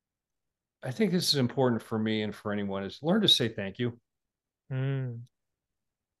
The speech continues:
Speaker 1: It's not hard.
Speaker 2: Yeah. We, we don't do that quite often. Not, not to everybody.
Speaker 1: Not enough
Speaker 2: Sometimes
Speaker 1: anyway.
Speaker 2: we
Speaker 1: Yeah.
Speaker 2: <laughs> No, a lot of time I see a lot of,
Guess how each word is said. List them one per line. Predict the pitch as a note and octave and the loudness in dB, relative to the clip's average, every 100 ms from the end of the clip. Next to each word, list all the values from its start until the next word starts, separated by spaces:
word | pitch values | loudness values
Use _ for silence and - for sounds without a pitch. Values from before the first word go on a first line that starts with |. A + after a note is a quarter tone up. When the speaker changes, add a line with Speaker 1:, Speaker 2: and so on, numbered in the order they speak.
| _ _ _ _ _ _ _ _ _ - | _ _ _ _ _ _ _ _ _ -2
Speaker 1:
It's | A3 | 0
not | C3+ | 4
hard. | A2 A#2+ C3+ _ _ _ _ - | 4 2 -2 _ _ _ _ -4
Speaker 2:
Yeah. | C#3+ D3+ G#3+ _ _ _ _ _ _ _ _ _ _ _ _ _ _ _ _ _ _ _ _ _ _ _ A#3 - | 2 2 0 _ _ _ _ _ _ _ _ _ _ _ _ _ _ _ _ _ _ _ _ _ _ _ -20 -6
We, | D3+ D3 C#3+ | 0 0 0
we | C#3 C#3+ | -2 0
don't | C3+ C3+ C3+ | 2 2 2
do | C3 | -2
that | B2 D3 _ _ | -6 -12 _ _
quite | - C#3 | -4 -2
often. | C3+ - E3 _ - | -2 -6 -18 _ 2
Not, | D#3+ E3+ | 4 4
not | E3 E3 - | 4 4 4
to | E3+ | 4
everybody. | E3+ D3+ F3 F#3+ | 6 4 6 6
Speaker 1:
Not | D3 | 6
enough | C3+ | 4
Speaker 2:
Sometimes | - D#3+ D#3 | 4 0 2
Speaker 1:
anyway. | C#3+ D#3 E3+ _ _ | 0 -4 -8 _ _
Speaker 2:
we | - | 0
Speaker 1:
Yeah. | F3+ A3+ G#3 A#3+ G#3+ A#3 G#3+ - - | 2 6 6 8 8 6 4 0 -8
Speaker 2:
<laughs> | - - | -14 2
No, | G#3+ | 6
a | |
lot | A3+ B3 | 8 8
of | C#4+ | 8
time | B3 G#3 | 6 6
I | F3 | 4
see | F3+ G#3+ G3 | 2 0 0
a | |
lot | F#3 F#3+ | 2 2
of, | F#3 | 0